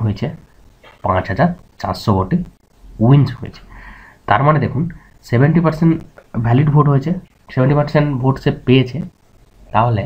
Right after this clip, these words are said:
কত percent vote সে পায়নি? সে পায়নি, thirty percent valid vote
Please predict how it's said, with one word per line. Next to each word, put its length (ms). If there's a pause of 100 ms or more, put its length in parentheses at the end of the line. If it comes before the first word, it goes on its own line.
(500)
কত 160 (100)
percent 280
vote 180
সে 60 (140)
পায়নি? 360 (440)
সে 120 (120)
পায়নি, 280 (480)
thirty 320
percent 280
valid 240
vote 100